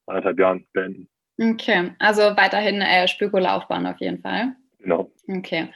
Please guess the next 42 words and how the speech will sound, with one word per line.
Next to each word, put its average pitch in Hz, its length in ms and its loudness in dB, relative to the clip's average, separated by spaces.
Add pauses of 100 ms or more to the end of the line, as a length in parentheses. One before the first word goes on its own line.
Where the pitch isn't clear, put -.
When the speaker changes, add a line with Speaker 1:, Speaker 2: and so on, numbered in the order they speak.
(200)
Speaker 2:
Und 208 360 0
wirst 220 240 4
du, 208 60 -2
ähm, 190 760 2
so 196 100 -2
von 202 160 0
der 196 140 4
Uni 202 160 -4
Bayreuth 202 600 4
irgendwie 202 280 -4
speziell 202 400 0
unterstützt? 196 540 2
Also 185 160 -2
du 180 80 -2
hast 185 180 -2
ja 185 60 0
jetzt - 160 -4
schon 190 80 -6
mal 185 100 -2
gesagt, 180 380 0
dass - 240 -8
dir 175 180 2
der 170 160 0
Professor 185 380 -10
Germermann 226 420 4
das 208 160 -4
so 208 60 -6
ein 196 60 -4
bisschen 202 200 -4
an 202 100 -2
Her-, 202 240 -2 (100)
ans 196 180 -8
Herz 233 160 -4
gelegt 220 320 -2
hat, 208 160 -2 (360)
aber 196 180 0
jetzt 190 260 2
auch 196 120 0
so 185 360 0
während 233 260 0
des 262 100 -4
Studiums, 269 640 2